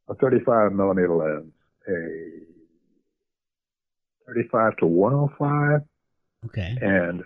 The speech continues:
Speaker 1: uh, seventy to two hundred.
Speaker 2: Oh, nice.
Speaker 1: Yeah. So they said, uh, "Here you go." They sent it to
Speaker 2: <laughs> Jeez.
Speaker 1: they sent it to thirty photographers around the world.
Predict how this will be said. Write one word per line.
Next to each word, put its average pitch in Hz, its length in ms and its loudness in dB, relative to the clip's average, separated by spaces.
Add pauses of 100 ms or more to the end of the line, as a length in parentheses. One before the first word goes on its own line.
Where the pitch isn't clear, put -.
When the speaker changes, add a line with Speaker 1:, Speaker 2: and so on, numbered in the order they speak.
Speaker 1:
uh, 85 240 0 (320)
seventy 139 280 4
to 104 100 0 (100)
two 101 140 2
hundred. 92 260 -4 (400)
Speaker 2:
Oh, 175 220 2
nice. 123 520 -2 (1300)
Speaker 1:
Yeah. 95 200 2 (420)
So 110 100 4
they 107 200 6
said, 101 240 4
uh, 98 440 4 (600)
"Here 117 100 2
you 110 100 4
go." 139 340 0 (500)
They - 460 0
sent 131 160 2
it 151 140 2
to 98 60 4
Speaker 2:
<laughs> 92 140 6
Jeez. - 540 0 (720)
Speaker 1:
they 131 200 6
sent 175 140 8
it 151 60 6
to - 120 4
thirty 156 320 4
photographers 107 520 2
around 87 280 4
the 78 80 2
world. 78 320 0